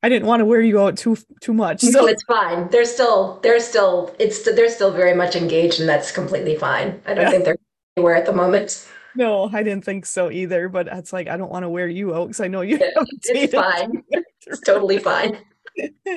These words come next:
Speaker 1: And that's one of the things, is understanding there is so much here for us. And before you started, my team was like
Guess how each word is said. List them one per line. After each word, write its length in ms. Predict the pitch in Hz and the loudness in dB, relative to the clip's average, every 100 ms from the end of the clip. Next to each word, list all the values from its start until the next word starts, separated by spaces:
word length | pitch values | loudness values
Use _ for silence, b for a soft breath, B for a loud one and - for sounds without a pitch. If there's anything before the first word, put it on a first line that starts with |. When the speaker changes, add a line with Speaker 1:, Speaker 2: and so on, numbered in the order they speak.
| 320 254 339 330 b b b b - | -10 -14 -18 -18 b b b b -10
Speaker 1:
And 100 | 240 | -6
that's 220 | 226 220 | -6 -6
one 160 | 233 220 | -6 -4
of 100 | 226 | -4
the 120 | 214 | -8
things, 540 | - 214 214 208 - - | -8 -8 -6 -6 -10 -10
is 320 | - 208 196 - | -4 -4 -4 -8
understanding 760 | 220 214 202 - 202 208 208 | -6 -6 -6 -8 -8 -8 -8
there 180 | 202 202 | -10 -10
is 100 | 202 | -10
so 260 | - - 214 | -10 -8 -6
much 280 | 214 202 - | -4 -6 -10
here 380 | 202 185 175 | -8 -4 -4
for 300 | 175 - 170 | -8 -8 -6
us. 320 | 165 175 - 190 | -6 -8 -10 -6
And 240 | 185 180 B B B B - 185 - | -6 -8 B B B B -10 -8 0
before 460 | 226 - 196 190 | 0 2 2 2
you 160 | 185 202 | 2 0
started, 480 | - 196 185 175 170 | -2 0 0 0 -4
my 180 | 170 | -6
team 320 | 175 - 170 170 | -6 -8 -8 -8
was 200 | 160 180 | -8 -6
like 200 | 156 | -8